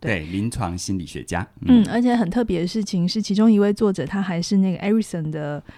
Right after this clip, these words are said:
Speaker 1: 学徒，呃，Erickson是一个很蛮有名的催眠学派。
Speaker 2: 对，
Speaker 1: 嗯，
Speaker 2: 对，
Speaker 1: 嗯，好。
Speaker 2: 催眠大师。嗯。
Speaker 1: 好啊，那凯宇，你说你今天在跟我蕊，蕊稿的时候，你就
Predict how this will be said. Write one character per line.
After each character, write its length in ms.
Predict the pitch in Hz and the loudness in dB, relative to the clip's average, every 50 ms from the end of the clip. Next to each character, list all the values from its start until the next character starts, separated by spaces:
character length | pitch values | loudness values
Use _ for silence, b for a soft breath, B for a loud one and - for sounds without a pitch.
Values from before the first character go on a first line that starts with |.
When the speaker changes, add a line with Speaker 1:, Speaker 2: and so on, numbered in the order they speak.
| B B | B B
Speaker 1:
学 240 | - - 190 180 185 | -6 -2 0 0 0
徒， 340 | - - - 151 147 160 - | -2 -4 -6 -6 -8 -10 -10
呃， 160 | - 170 156 - | -10 -10 -10 -4
Erickson 420 | - 233 254 240 - 185 170 175 | 0 0 0 2 2 0 0 0
是 200 | 190 202 202 185 135 | 0 0 0 -2 -2
一 80 | 113 190 | -4 -4
个 120 | - 180 | -6 -6
很 140 | - - 165 | -4 -4 -6
蛮 140 | 170 185 220 | -2 -2 0
有 80 | 208 | 0
名 180 | 160 151 143 147 | -2 -2 -6 -6
的 160 | 151 143 135 - - | -6 -6 -8 -10 -12
催 220 | - - 214 214 | -4 -2 0 2
眠 220 | 214 208 156 143 | 2 0 -2 -4
学 200 | 156 - - - - | -8 -10 -10 -12 -12
派。 220 | - - 135 135 - _ - | -10 -10 -10 -12 -12 _ -6
Speaker 2:
对， 160 | - 95 82 | -4 -2 -2
Speaker 1:
嗯， 160 | - 78 - - _ _ | -4 -6 -8 -12 _ _
Speaker 2:
对， 120 | 85 87 73 | -6 -6 -6
Speaker 1:
嗯， 80 | 71 - _ | -6 -12 _
好。 140 | - - - | -12 -6 -4
Speaker 2:
催 80 | 104 | -2
眠 180 | 104 98 80 82 | -2 -2 -2 -2
大 160 | 104 95 87 | -4 -4 -4
师。 260 | 85 - - - 87 90 - - - | -6 -8 -10 -10 -10 -12 -12 -12 -8
嗯。 120 | - 107 95 | -4 0 2
Speaker 1:
好 80 | 269 | 2
啊， 80 | 269 320 381 403 403 - 392 | 2 2 0 -2 -2 -4 -2
那 160 | 359 269 - - - _ | -2 -2 -2 -6 -14 _
凯 180 | - 262 240 240 | -2 2 2 4
宇， 120 | 262 247 | 4 4
你 160 | 220 208 185 | 4 4 4
说 360 | 190 226 233 220 226 233 254 269 | 2 2 2 2 2 2 0 2
你 100 | 226 196 | 2 4
今 140 | 175 214 247 | 6 8 8
天 100 | 247 240 | 8 8
在 120 | 247 233 | 6 4
跟 180 | 214 220 220 214 | 2 0 0 0
我 180 | 208 175 139 165 | 0 0 0 0
蕊， 160 | 185 180 - - | 0 -2 -2 0
蕊 220 | - 190 180 180 | 0 2 2 2
稿 200 | 196 - 185 - | 2 2 0 -2
的 120 | - - 190 | 0 0 0
时 100 | 151 190 | 2 4
候， 120 | 180 180 | 2 2
你 100 | 170 175 | 4 2
就 180 | - 202 202 | 2 2 2